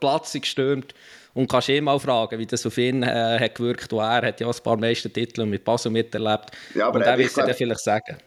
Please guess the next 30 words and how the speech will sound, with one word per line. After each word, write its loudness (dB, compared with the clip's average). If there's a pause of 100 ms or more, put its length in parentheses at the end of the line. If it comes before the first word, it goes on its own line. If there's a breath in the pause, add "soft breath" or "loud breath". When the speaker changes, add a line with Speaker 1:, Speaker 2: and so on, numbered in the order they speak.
(220)
Speaker 2:
Also 0
ich 2
frage 0
mich, 2
wie 0
viele 0
Schweizer -2
in 2
dieser 2
Mannschaft 0
das 0
auch 2
so 0
würden -2
sehen, 0
wenn 2
sie 0
mit 2
ibe 2
Meister -2
geworden 0
wären. 2
Also -2
ich -20
glaub, 0
für -10
die -4
meisten 0
ist -4
das -8